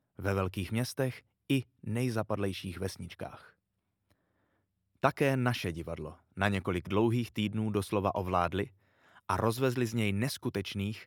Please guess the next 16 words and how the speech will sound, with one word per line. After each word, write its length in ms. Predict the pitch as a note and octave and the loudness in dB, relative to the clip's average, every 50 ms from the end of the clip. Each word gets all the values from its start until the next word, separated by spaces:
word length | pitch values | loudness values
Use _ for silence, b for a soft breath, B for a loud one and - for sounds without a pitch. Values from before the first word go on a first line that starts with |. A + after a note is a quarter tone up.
| _ _ _ | _ _ _
sedmnáct 760 | - - - B2+ B2 C3+ C#3 C#3 C3+ C3 C3 C3+ - - - - - _ | -8 0 0 2 2 2 2 4 4 4 2 0 -4 -10 -14 -16 -20 _
tisíc 480 | - A#2 G#2+ - - G#2+ G2+ - - | -4 -4 -4 -2 -2 -2 -4 -2 0
roušek. 560 | G2+ F#2+ F2+ E2 E2 - - - - _ - _ _ _ _ _ _ _ _ _ _ _ _ _ _ _ _ _ _ _ _ _ _ _ _ _ _ _ _ _ _ _ _ _ _ _ _ _ | 0 0 0 0 -2 -8 -10 -10 -14 _ -20 _ _ _ _ _ _ _ _ _ _ _ _ _ _ _ _ _ _ _ _ _ _ _ _ _ _ _ _ _ _ _ _ _ _ _ _ _
Don 200 | A#2+ A#2 D3+ E3+ | 2 2 2 4
Kichotů 360 | - F3+ - F3+ - - E3+ | 0 -2 -2 -2 -2 -2 -4
jsme 160 | - - D#3 | -2 0 0
hledali 480 | C#3+ D3 D3 C3+ C#3 C3+ C3 C3 B2+ A#2+ - _ _ _ - | 2 2 2 2 2 0 0 -2 -2 -6 -10 _ _ _ -14
deset 440 | - F#2+ A2+ G#2 - - G2+ - | 0 0 0 2 2 0 -2 -2
tisíc, 520 | - - - - - - - _ - - _ _ _ _ _ _ _ _ _ _ _ _ _ _ _ _ _ | -4 -12 -14 -12 -14 -18 -18 _ -20 -20 _ _ _ _ _ _ _ _ _ _ _ _ _ _ _ _ _
ale 200 | - F2+ F2+ E2+ | -2 0 0 0
vynořilo 500 | D#2+ F#2 F#2 F#2+ G2+ A2 A2+ A2 G#2+ A2 | 0 0 2 2 2 2 0 0 0 -2
se 140 | - - G#2+ | -2 0 0
jich 240 | G2+ F2+ E2+ - - | 0 0 -2 -4 -6
mnohem, 520 | F2+ E2+ F2+ F#2 F#2+ G2 G2+ G#2 G#2+ A2 - - _ _ _ _ _ _ | -4 0 0 2 2 0 0 -2 -4 -8 -10 -14 _ _ _ _ _ _
mnohem 420 | - E2 E2+ D#2+ D#2 E2 F2 F2+ | -6 -4 -2 -2 -2 -2 -4 -4
víc. 360 | F2+ E2+ - - - - - | -6 -8 -12 -12 -20 -20 -20